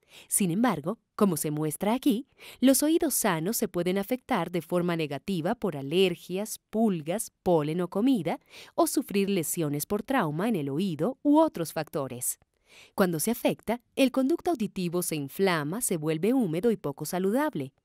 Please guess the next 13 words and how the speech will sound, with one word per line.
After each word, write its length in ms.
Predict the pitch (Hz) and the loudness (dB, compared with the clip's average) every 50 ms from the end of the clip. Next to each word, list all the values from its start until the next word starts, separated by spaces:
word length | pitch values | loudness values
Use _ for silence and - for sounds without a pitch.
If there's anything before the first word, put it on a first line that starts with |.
| _ _ - - - - | _ _ -20 -20 -12 -4
proporcionando 720 | - 185 165 - - 156 - - 160 156 160 175 175 170 165 | -2 0 0 2 0 0 0 0 0 0 -2 -2 -2 -4 -4
un 80 | 151 | -4
ambiente 460 | 143 143 143 170 180 185 175 - 156 | -4 -4 -2 -2 -2 -2 -2 -4 -8
perfecto 640 | - 147 135 127 - - - 233 285 - - - 349 | -8 -8 -8 -10 -10 -8 -4 -4 -4 -4 -2 -4 -2
para 180 | - 330 277 247 | 0 0 0 0
la 60 | 220 | 0
infección 560 | 196 180 - - 156 - - - 190 175 175 | -2 -2 -4 -6 -8 -6 -4 -4 -2 -2 -2
bacteriana 640 | 160 156 - - 151 139 147 165 202 240 277 294 311 | -2 -4 -6 -6 -6 -6 -4 -2 -2 0 0 0 0
y 120 | 311 294 269 | 0 0 0
el 80 | 214 | -2
sobrecrecimiento 960 | - - 190 165 156 156 - - 151 143 - 143 139 143 170 240 269 - 285 269 | -2 -4 -4 -4 -4 -4 -4 -4 -6 -6 -4 -4 -2 -2 0 0 0 0 0 2
de 160 | 254 240 202 | 4 4 4
hongos. 560 | 160 143 143 131 127 120 127 - - - - | 2 0 -2 -4 -6 -6 -4 -4 -4 -6 -6